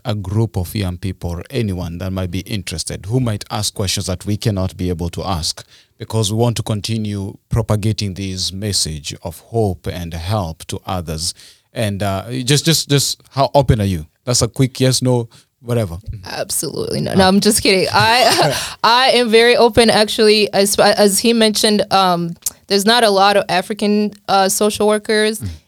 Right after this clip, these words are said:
Speaker 2: And every time, like, I recently met some, like, young African girl, and she was
Speaker 1: Mm.
Speaker 2: like, "Oh my God, you're a social worker. I'm
Speaker 1: Mm.
Speaker 2: also going to be a social worker. Like, I don't know anybody in my family. Like, how do I get my license? How do I get this? How do I get there?" And so just even, like, the education piece,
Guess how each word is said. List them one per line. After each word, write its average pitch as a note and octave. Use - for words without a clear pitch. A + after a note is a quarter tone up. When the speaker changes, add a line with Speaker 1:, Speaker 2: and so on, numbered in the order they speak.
Speaker 2:
And F#3
every F#3+
time, G3
like, E3
I F3+
recently F#3+
met F3+
some, F3
like, E3+
young F3
African F3
girl, F3+
and F3+
she -
was F#3+
Speaker 1:
Mm. -
Speaker 2:
like, F3
"Oh B3+
my C4+
God, C4+
you're B3
a B3
social B3
worker. A#3+
I'm A3
Speaker 1:
Mm. -
Speaker 2:
also A#3+
going A#3
to A3
be A3
a G#3+
social A3
worker. G#3
Like, F3+
I F#3
don't A3+
know A3+
anybody A3
in G#3+
my G#3
family. G#3
Like, F3
how G#3
do A#3
I A#3
get A3
my G#3+
license? G#3
How F#3+
do G#3
I G#3
get G#3
this? G#3
How G3
do G3
I G3+
get G3+
there?" F#3+
And F3+
so F#3
just G3+
even, A3
like, G3
the F3+
education F#3
piece, G3